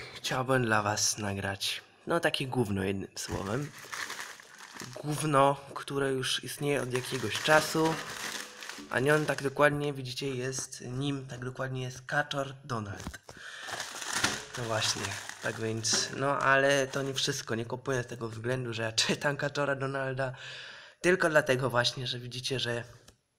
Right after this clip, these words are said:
ciekawa dość zawartość się znajduje, trochę inna. No właśnie, niestety jak zwykle ta moja kamerka zakichana nie łapie ostrości. No nie wiem, słuchajcie, kiedy ona wreszcie uchwyci.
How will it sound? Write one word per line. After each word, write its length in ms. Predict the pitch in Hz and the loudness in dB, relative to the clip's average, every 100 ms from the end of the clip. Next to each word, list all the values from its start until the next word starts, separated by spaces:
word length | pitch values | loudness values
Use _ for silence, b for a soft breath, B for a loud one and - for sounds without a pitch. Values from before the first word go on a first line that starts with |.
| _ _ _ | _ _ _
ciekawa 380 | - - 170 156 | 0 8 10 10
dość 200 | 139 135 | 8 6
zawartość 500 | 135 139 127 127 113 | 6 6 4 0 -4
się 120 | 113 | -4
znajduje, 540 | 117 117 117 113 107 131 - - | -4 -4 -6 -4 -6 -6 -12 -20
trochę 280 | - 135 143 | -10 -6 -6
inna. 600 | 131 147 135 107 117 147 - _ _ _ _ _ _ _ _ _ _ - _ - | -6 -4 -4 -2 -6 -6 -14 _ _ _ _ _ _ _ _ _ _ -20 _ -12
No 80 | |
właśnie, 440 | 117 120 - - - _ _ _ _ B B B B | -8 -8 -8 -12 -20 _ _ _ _ B B B B
niestety 360 | - 123 139 139 | -12 -8 -6 -4
jak 180 | 135 131 | -4 -4
zwykle 320 | 127 147 143 | -4 -4 -4
ta 100 | 139 | -4
moja 300 | 131 139 139 - _ _ - | -2 -2 -4 -8 _ _ -6
kamerka 640 | 151 151 160 139 131 117 | -2 0 0 0 -2 -4
zakichana 580 | 117 120 - - 127 120 | -6 -8 -10 -6 -2 -2
nie 220 | 123 135 | -2 -2
łapie 460 | 135 143 135 135 131 - b b b _ | 0 0 -2 -6 -8 -16 b b b _
ostrości. 720 | 127 - - 127 - - - _ _ _ _ _ _ _ _ _ - _ _ _ _ _ _ _ _ _ _ _ _ _ _ _ _ _ _ - _ _ _ B B B B B B | -14 -12 -6 -4 -4 -10 -16 _ _ _ _ _ _ _ _ _ -20 _ _ _ _ _ _ _ _ _ _ _ _ _ _ _ _ _ _ -20 _ _ _ B B B B B B
No 80 | |
nie 100 | 170 | 2
wiem, 100 | 170 | 4
słuchajcie, 400 | 131 131 139 131 | 2 2 2 2
kiedy 240 | 135 147 143 | 2 6 6
ona 180 | 143 135 | 8 6
wreszcie 340 | 143 - 147 | 6 6 4
uchwyci. 600 | 123 - 135 123 - 135 | 0 -2 0 2 2 0